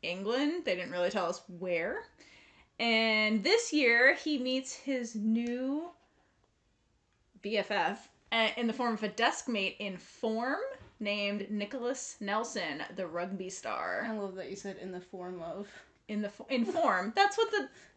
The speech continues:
Speaker 1: that's what the
Speaker 2: No, I know,
Speaker 1: time
Speaker 2: but
Speaker 1: period's called.
Speaker 2: I
Speaker 1: Yeah, okay, got it.
Speaker 2: Okay.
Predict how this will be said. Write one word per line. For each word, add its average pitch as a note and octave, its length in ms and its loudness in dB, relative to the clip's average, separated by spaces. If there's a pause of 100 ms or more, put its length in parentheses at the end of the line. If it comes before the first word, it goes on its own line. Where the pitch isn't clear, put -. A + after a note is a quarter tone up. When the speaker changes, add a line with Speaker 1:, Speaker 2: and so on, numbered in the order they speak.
(120)
Speaker 1:
that's D#4 200 4
what F4+ 80 0
the C4+ 80 8
Speaker 2:
No, D4 180 12
I C#4 80 8
know, C4+ 240 8
Speaker 1:
time D4+ 160 8
Speaker 2:
but D4+ 60 4
Speaker 1:
period's A3 260 4
called. F#3+ 240 0 (160)
Speaker 2:
I A3 220 -2 (1040)
Speaker 1:
Yeah, G3+ 220 4
okay, F#3+ 280 -4
got - 160 0
it. - 60 0
Speaker 2:
Okay. G3 260 -6